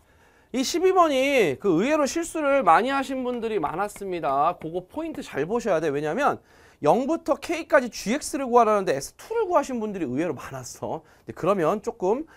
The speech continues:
어, 불편하지? 어, 답도 안 나오고 당황하고. 이런 십이 번에서 만약에 막혔어. 그러면 이제 십삼 번, 십사, 십오 번을 스무스하게 풀어야 되는데 막혀버리면 되게 당황할 거란 말이야, 분명히. 자, 보자, 에프엑스.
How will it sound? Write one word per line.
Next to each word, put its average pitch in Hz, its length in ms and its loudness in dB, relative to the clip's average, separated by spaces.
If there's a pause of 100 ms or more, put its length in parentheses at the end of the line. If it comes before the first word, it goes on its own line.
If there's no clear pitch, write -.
(300)
어, 101 380 -4
불편하지? 175 760 2
어, 104 400 -8
답도 - 260 -6
안 123 160 -6
나오고 123 440 -4
당황하고. 139 720 -4 (320)
이런 320 240 4
십이 359 340 0
번에서 403 300 4
만약에 220 300 4
막혔어. 175 540 0
그러면 277 240 -4
이제 196 80 0
십삼 359 380 -4
번, 349 80 0
십사, 269 260 -4
십오 294 260 -4
번을 269 220 -2 (200)
스무스하게 302 920 4
풀어야 311 380 4
되는데 214 520 -2 (340)
막혀버리면 294 680 2
되게 190 240 -4
당황할 277 520 2
거란 185 260 0
말이야, 110 200 -10
분명히. 90 720 -12 (560)
자, - 240 0 (100)
보자, 175 240 4
에프엑스. 160 580 0